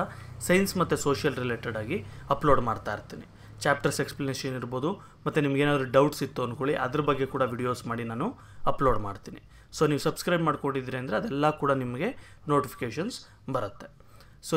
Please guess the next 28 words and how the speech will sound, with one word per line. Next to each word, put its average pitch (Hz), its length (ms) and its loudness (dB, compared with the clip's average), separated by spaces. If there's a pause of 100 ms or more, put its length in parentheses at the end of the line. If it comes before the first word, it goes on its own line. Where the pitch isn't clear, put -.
let's 165 240 4
begin 127 240 -2
with 113 160 -8
the 226 60 0 (320)
video 123 300 -2
now. 95 120 -12 (1160)
ಮೊದಲನೇದಾಗಿ 185 640 2 (460)
ಕಾಂಪಿಟೆನ್ಸೀಸ್ 147 640 0
ಅಥವಾ 175 180 0 (180)
ಆಬ್ಜೆಕ್ಟಿವ್ಸ್, 135 560 0 (800)
ಅಂದರೆ 156 200 2 (280)
ಏನೇನು 247 360 6
ಕಲಿತೀರಾ 143 460 2
ಈ 120 100 -2 (100)
ಚಾಪ್ಟರ್ 127 380 4
ಎಂಡ್ 113 120 -2
ಆಗೋಷ್ಟರಲ್ಲಿ 107 520 -4
ಅಂತ 101 180 -6 (320)
ನೋಡೋಣ. 101 260 -8 (800)
Understanding 233 580 4
the 170 120 4
meaning 151 260 2 (180)
and 139 100 -2 (100)
importance 127 500 2
of 120 60 -4 (100)
citizenship. 107 500 -10 (880)
ನೋಡಿ, 147 180 -2 (600)
ಇಂಡಿ-, 208 280 2